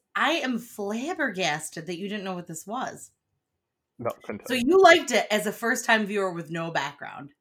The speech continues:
Speaker 2: Yeah.
Speaker 1: Okay. I feel like I
Speaker 2: I
Speaker 1: have mixed
Speaker 2: caught on pretty damn quick. It doesn't, it's <laughs>
Speaker 1: Well, that's not, I'm gonna say, I have mixed feelings about this because I feel like I'm supposed to like it because I was such a fan of Buffy,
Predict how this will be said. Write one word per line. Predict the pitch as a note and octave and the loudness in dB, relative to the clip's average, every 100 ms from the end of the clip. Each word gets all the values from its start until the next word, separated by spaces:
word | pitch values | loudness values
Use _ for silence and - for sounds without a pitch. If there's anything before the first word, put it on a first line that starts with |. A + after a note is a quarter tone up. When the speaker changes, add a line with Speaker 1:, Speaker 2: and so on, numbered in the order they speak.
| _ _ _ _ _ | _ _ _ _ _
Speaker 2:
Yeah. | D#3 G#3+ _ _ _ _ - | -2 -2 _ _ _ _ 0
Speaker 1:
Okay. | - - - _ _ _ _ _ _ _ - | 2 0 -6 _ _ _ _ _ _ _ -2
I | C#4+ | 0
feel | F4+ G4+ | 2 2
like | G#4 F#4+ - - _ - | 4 2 -2 -20 _ 0
I | - | 4
Speaker 2:
I | |
Speaker 1:
have | - | 6
mixed | C#4 D#3+ | 8 8
Speaker 2:
caught | F#3 | 10
on | G#3 - | 8 4
pretty | - B2 C#3+ E3 | 0 0 0 0
damn | D#3 C3 C3+ C3+ | -4 -2 0 -2
quick. | A#2 C#3 F#2+ - | 0 2 2 0
It | A2 G#2 | -4 0
doesn't, | B2+ C3 A2+ - _ - | 0 0 -6 -10 _ -12
it's | A2 - - - - | -10 -10 -12 -12 6
<laughs> | |
Speaker 1:
Well, | C#4+ C4+ | 8 8
that's | A3+ C#4 C4+ | 6 4 4
not, | C4+ C4 C4 C4 - B3+ - - | 6 8 8 6 -4 -14 -14 -4
I'm | A#3 B3+ | -2 0
gonna | A#3 G#3+ | -2 -2
say, | A3+ G#3+ - - _ _ _ _ _ _ _ - | -2 -2 -2 -10 _ _ _ _ _ _ _ 2
I | B3 | 4
have | F#4 F4+ | 4 2
mixed | B3+ A3+ - | -4 -6 -6
feelings | B3+ C#4+ A#3+ | -4 -2 -2
about | F3+ E3+ E3+ | 0 0 0
this | F3+ | -6
because | F#3+ F#3 F#3 - | -6 -6 -2 0
I | F#3+ | 0
feel | A#3 A3 | 0 -2
like | G3 | 0
I'm | F3+ F3 | 0 -2
supposed | - F3+ - F3 G3 - | -6 -12 -10 -8 -8 -8
to | A3 | -6
like | A#3+ A#3+ | -6 -4
it | C#4+ | -6
because | G#3+ - F3 | -6 -8 -6
I | |
was | E3 D3+ | -6 -6
such | F#3 F3+ | -8 -8
a | |
fan | - F3 E3+ E3 E3+ _ _ - | -12 -10 -6 -6 -8 _ _ -10
of | E3+ C#3+ | -10 -4
Buffy, | D#3 D#3 C4 D#4 | -4 -2 -4 -6